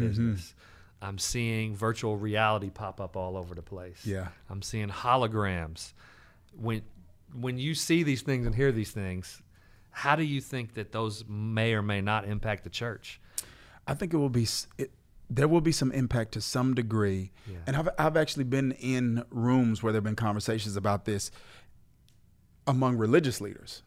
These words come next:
Speaker 1: Right.
Speaker 2: And, um, I heard one presenter say something one time that stuck with, stuck out to me, and I, I've never forgotten it.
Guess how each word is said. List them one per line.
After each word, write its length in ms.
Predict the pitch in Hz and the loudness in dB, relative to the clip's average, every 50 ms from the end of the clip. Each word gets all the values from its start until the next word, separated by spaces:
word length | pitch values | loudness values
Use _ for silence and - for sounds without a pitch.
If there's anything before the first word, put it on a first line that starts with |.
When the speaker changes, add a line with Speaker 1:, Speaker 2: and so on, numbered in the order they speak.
| - - | -16 -14
Speaker 1:
Right. 240 | 87 87 87 80 - - - - - - - | -12 -10 -10 -12 -14 -16 -20 -20 -14 -6 -4
Speaker 2:
And, 280 | 123 123 117 113 110 | -2 0 0 0 0
um, 340 | 113 107 104 101 101 104 - - - | 0 0 0 0 -2 -4 -6 -6 -4
I 60 | 123 110 | -4 0
heard 320 | 113 151 175 170 156 - - - - - - | 2 2 2 2 0 -2 -10 -20 -20 -20 -12
one 320 | - 113 104 131 147 156 143 | -8 -4 0 0 0 0 0
presenter 520 | - 131 117 101 113 113 98 90 87 - - - - - | -2 -2 -2 0 0 -2 -2 -2 -6 -8 -12 -16 -18 -16
say 240 | - - - - 107 101 | -12 -8 -6 -4 -4 -2
something 440 | - - 110 101 - - 104 98 98 | -2 -4 -4 -4 -4 -6 -6 -4 -4
one 120 | 101 98 | -6 -4
time 200 | - 110 98 98 | -4 -4 -4 -4
that 140 | 92 95 104 | -6 -8 -8
stuck 220 | - - 120 - | -4 -4 -4 -4
with, 160 | - 101 - - - - | -4 -12 -14 -14 -12 -12
stuck 240 | - - 107 - - | -8 -8 -8 -6 -4
out 220 | - - - - - - - - - | -6 -6 -6 -8 -14 -20 -20 -10 -10
to 80 | 107 | -8
me, 300 | 92 92 90 92 - - _ - | -8 -8 -10 -12 -14 -18 _ -8
and 260 | 110 104 98 95 104 - | -6 -6 -6 -6 -8 -6
I, 100 | 107 107 | -6 -8
I've 60 | 101 - - - - - | -8 -8 -12 -20 -10 -6
never 160 | 117 110 101 | -6 -6 -6
forgotten 400 | 101 - 107 - - - - - | -6 -10 -10 -10 -10 -10 -10 -14
it. 80 | - | -18